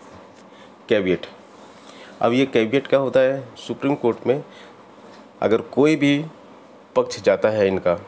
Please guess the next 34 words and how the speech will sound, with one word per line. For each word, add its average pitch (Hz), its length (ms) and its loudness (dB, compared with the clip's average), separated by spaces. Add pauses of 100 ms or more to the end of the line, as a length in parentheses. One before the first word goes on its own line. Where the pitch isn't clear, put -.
(1300)
शिक्षा 104 340 -4
मित्र 110 260 -4
अगर 104 140 -2
सुप्रीम 107 340 -4
कोर्ट 101 180 -2
जाते 87 260 0
हैं, 127 220 -10
वहाँ 98 240 -6
पे 98 280 0 (1800)
किसी 117 220 -2
भी 123 80 2
तरह 113 180 0
का 107 180 2
स्टे 107 180 -4
लेने 104 240 2
की 104 140 -6
कोशिश 101 240 -2
करते 120 300 2
हैं, 127 120 2
तो 123 160 -2
इस - 240 -4
तरह 127 160 2
से - 260 -4
स्टे 120 200 -2
वगैरह 104 280 4
नहीं 104 180 0
मिल 95 140 2
जाएगा 87 240 2
उनको 85 220 0
आसानी 90 320 2
से। 104 200 -6 (880)
बीटीसी 117 460 0
अभ्यर्थी 110 400 -2
उनसे 110 300 0